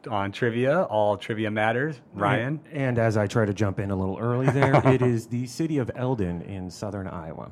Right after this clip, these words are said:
Speaker 1: That's right, yeah. So we, uh, just had a small city workshop down there, uh, great community, and that home, uh, you can go visit it. You can see the inspiration for that famous painting. It's pretty cool. Um, and then for this month, I think Katie's got our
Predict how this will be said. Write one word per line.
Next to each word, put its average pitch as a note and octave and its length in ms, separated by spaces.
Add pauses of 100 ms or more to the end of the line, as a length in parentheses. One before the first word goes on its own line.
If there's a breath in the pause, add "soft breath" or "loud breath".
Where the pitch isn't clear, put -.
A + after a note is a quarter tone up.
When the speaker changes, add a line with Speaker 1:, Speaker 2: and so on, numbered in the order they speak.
(100)
Speaker 1:
That's G2 280
right, A3 340
yeah. C#3 280
So G#2+ 200
we, A#2 300
uh, G#2+ 260
just G#2 180
had A#2 120
a - 20
small A2+ 220
city A2+ 180
workshop A#2 420
down A2+ 220
there, A#2+ 380 (400 loud breath)
uh, G2 160
great G#2 360
community, G#2+ 520
and F#2 380 (380 loud breath)
that G2+ 320
home, A2 360
uh, F#2 120
you F#2 120
can G2 160
go G2 140
visit G2+ 300
it. F2 200
You F2+ 140
can F#2 100
see - 140
the G2 80
inspiration G2 560
for G#2 140
that G2+ 160
famous G2+ 280
painting. G#2 320
It's - 140 (240)
pretty F#2+ 240
cool. A2+ 420 (540 loud breath)
Um, F#2+ 380
and F#2+ 120
then A2 340 (100)
for G2 120
this D#3+ 280
month, G#2+ 280
I G2 40
think G2+ 160
Katie's G2 300
got G2 320 (200)
our F2+ 480